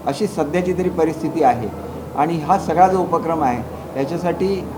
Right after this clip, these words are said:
आम्ही निधी हा सीएसआरमधून उपलब्ध करून दिला आहे, जवळजवळ एक कोटी रुपये. कारण कॅबिनेटचा निर्णय होतो, त्याच्यानंतर जीआर निघतो आणि त्याच्यानंतर हे सुरू करायचं म्हटलं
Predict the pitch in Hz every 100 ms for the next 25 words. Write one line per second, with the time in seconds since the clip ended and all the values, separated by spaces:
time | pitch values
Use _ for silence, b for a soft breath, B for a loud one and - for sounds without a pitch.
0 | - - 139 151 175 185 156 147 170 170
1 | 185 - 160 170 190 180 185 180 170 165
2 | 160 160 156 156 156 156 160 151 151 156
3 | 147 - 139 139 110 104 - - - -
4 | - - 147 165 190 180 143 156 175 180
5 | 185 180 170 170 170 170 170 170 170 151
6 | 151 147 143 131 110 135 165 175 170 -
7 | 170 165 165 156 175 170 175 175 170 160
8 | 165 160 156 151 156 156 151 127